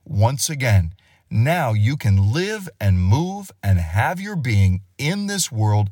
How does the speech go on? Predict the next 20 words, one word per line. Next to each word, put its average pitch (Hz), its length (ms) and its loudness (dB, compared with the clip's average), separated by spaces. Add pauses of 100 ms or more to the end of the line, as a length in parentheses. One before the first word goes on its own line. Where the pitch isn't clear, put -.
(100)
empowered 160 800 -2
by 170 140 0
the 165 120 -4
Holy 165 300 -4
Spirit, 110 500 -4 (360)
free 165 720 -4 (360)
to - 100 -2
walk 139 560 0
in 120 260 0 (140)
righteousness 107 1000 -2 (400)
and 131 240 -2 (120)
invite, 160 680 -2 (140)
as 120 160 -2
a 117 40 0
living 202 440 -4
invitation, 160 680 -2 (120)
an 107 140 2
ambassador 135 840 0
of 131 100 -10
Christ, 92 460 -2